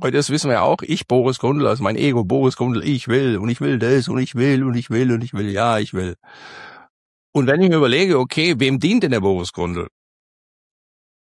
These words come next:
Also dient er einer Idee, die größer ist als er selbst?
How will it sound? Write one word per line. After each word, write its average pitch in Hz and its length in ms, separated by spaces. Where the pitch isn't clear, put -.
Also 113 240
dient 185 400
er 156 60
einer 147 200
Idee, 143 400
die 202 160
größer 147 500
ist 139 220
als 123 320
er 117 300
selbst? 190 800